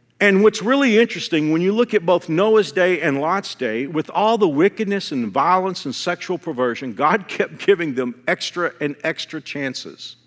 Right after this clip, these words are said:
Let me show you about, let, let me show you this in Noah's time. Scripture says that Noah was a preacher of righteousness. And the Bible and other teachings say that Noah warned people for a hundred and twenty years,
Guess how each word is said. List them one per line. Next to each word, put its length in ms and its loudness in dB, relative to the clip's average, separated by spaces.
Let 120 2
me 80 2
show 200 0
you 260 4
about, 400 2
let, 260 -4
let 140 6
me 80 2
show 180 -2
you 160 2
this 300 -4
in 180 -4
Noah's 340 -4
time. 360 -18
Scripture 460 -4
says 440 0
that 160 -4
Noah 380 4
was 220 2
a 60 -2
preacher 460 -4
of 120 -6
righteousness. 760 -6
And 340 2
the 100 0
Bible 560 2
and 280 0
other 180 0
teachings 560 -6
say 220 0
that 160 -2
Noah 380 2
warned 440 2
people 360 -2
for 260 -4
a 20 -4
hundred 400 -2
and 140 -4
twenty 320 -4
years, 680 -4